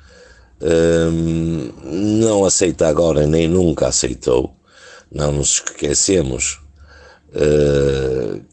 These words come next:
que quando se chegou perto de uma, de uma solução de dois Estados, o, ainda o primeiro-ministro era Isaac Rabin, quem levantou a população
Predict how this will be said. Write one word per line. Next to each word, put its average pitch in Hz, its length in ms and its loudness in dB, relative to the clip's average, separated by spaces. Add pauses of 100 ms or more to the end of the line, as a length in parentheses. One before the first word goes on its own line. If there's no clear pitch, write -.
(120)
que 67 760 -2 (760)
quando 69 1120 -4
se - 260 -2
chegou 73 480 0 (200)
perto 71 400 -2
de 62 60 -10
uma, 64 480 -4
de 55 100 -16
uma 65 160 -6
solução 85 400 -2
de 78 60 0
dois 69 180 2
Estados, - 680 -2 (600)
o, 69 300 -4
ainda 69 160 0
o 69 60 -2
primeiro-ministro 73 800 0
era 65 200 -2 (240)
Isaac 67 540 -4
Rabin, 82 580 0 (720)
quem 131 260 0 (140)
levantou 73 880 0
a 62 40 -6
população 69 920 -2